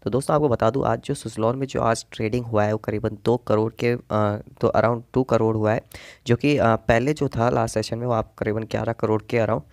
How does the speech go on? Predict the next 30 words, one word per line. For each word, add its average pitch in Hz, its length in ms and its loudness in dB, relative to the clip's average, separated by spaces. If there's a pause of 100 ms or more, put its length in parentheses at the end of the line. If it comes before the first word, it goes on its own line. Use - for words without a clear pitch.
(240)
दिखाई 101 240 2
देगा। 95 300 -4 (460)
वहीं 165 120 4
दोस्तों, 165 340 0
बात 120 220 2
कर 131 120 0
लें 123 200 0 (500)
कि 107 140 -2
ईपीएस 135 460 2
की, 147 80 -4
तो 147 80 -2
आपको 143 160 0
बता 117 220 0
दूं, 135 100 0
Suzlon 127 400 -2
का 156 80 0
जो 143 180 -2
ईपीएस 120 500 0
है, 113 60 0
earning 117 260 0
per 131 160 -4
share 113 340 -2
जो 113 160 -4
है, 110 100 0
वो 131 120 -2
ज़ीरो 127 280 -2
पॉइंट 120 400 -4 (100)
वन 123 140 -2
फ़ोर 117 260 -4
अब - 180 -2